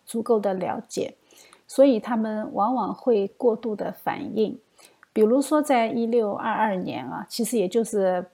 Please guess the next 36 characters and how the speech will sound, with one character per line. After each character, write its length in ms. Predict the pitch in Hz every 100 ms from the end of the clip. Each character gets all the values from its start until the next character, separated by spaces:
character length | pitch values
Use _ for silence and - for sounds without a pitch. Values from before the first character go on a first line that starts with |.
| 254
那 140 | 240 202
个 140 | 190
五 160 | 185 196
月 120 | 202
花 200 | - 196
号 160 | 196 196
的 380 | - - 202 - -
第 100 | 208
三 340 | - 220 226
年， 220 | 180 - - - - - _ _ _ _
那 100 | 262
个 100 | 240
时 100 | 233
候 60 | 214
就 160 | 220 214
发 240 | 226 214
生 300 | 220 226 214
了 380 | 202 190 190 -
印 220 | 294 247
第 160 | 226 214
安 260 | 226 226 214
人 400 | 175 185 196 262 _
他 160 | - 196
们 160 | 196
偷 300 | - 247 233
袭 420 | 233 - 196 196 202
詹 260 | - 220
姆 120 | 208
斯 200 | - -
敦 280 | 196 214 208
城。 440 | - - - - 208 _ _ _ _ _ _ _ -
这 120 | 381
个 140 | 330 285
事 180 | -
情 260 | 240 208 208
是 460 | - 208 190 202